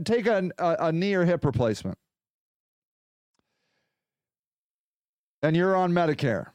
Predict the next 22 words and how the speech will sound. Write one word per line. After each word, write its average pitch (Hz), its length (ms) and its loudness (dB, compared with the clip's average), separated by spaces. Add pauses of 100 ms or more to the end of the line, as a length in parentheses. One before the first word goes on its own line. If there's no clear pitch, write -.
(260)
okay? 175 380 0 (2000)
Your 269 120 -2
doctor 285 400 0
doesn't 214 300 0
get 208 200 0
to 196 80 0
say, 208 280 0
"Hey, 185 260 2
man, 156 200 2
you're 165 100 0
not 160 200 0
doing 151 260 0
good. 139 160 2
I 131 100 2
need 135 220 0
you 135 40 0
to 123 80 0
stay 127 240 0
a 117 60 0
few 123 180 0
days 113 280 0
in, 104 200 -4